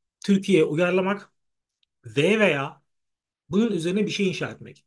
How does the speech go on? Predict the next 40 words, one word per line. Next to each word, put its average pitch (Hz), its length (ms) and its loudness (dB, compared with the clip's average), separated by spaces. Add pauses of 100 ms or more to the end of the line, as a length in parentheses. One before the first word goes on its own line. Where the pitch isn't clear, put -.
(120)
Şimdi 165 400 -2
birinciyi 185 500 4
biraz 214 280 2
küçümsüyor 208 400 0
bazı 131 220 0
insanlar. 117 400 -10
"Ya 143 140 -4
hani 170 400 -4
ne 175 100 0
yapıyorsun 190 360 2
ki? 143 140 0
Replika 160 320 0
yapıyorsun, 131 300 -4
hani 139 160 -4
direkt 151 260 -6
çevir 180 200 0
yapıyorsun." 165 520 -4 (360)
İşte - 200 -2
mevzu 143 460 0
zaten 240 240 2
onu 170 140 2
yapabilmek. 147 520 0
Yoksa, 165 400 -2 (240)
e, 147 140 -4
futbolda 202 380 -2
da 254 100 2
dersin 160 320 2
bunu. 131 120 -4
Hani 139 200 -6
ya 147 260 -6
ne 180 80 0
yapıyor 202 260 2
ki 165 100 2
scout? 139 460 -2
İşte - 160 -12
gidiyor 180 460 2
bir 151 60 -14
top - 200 -4
çalıya 170 260 0
getiriyor. 151 440 -2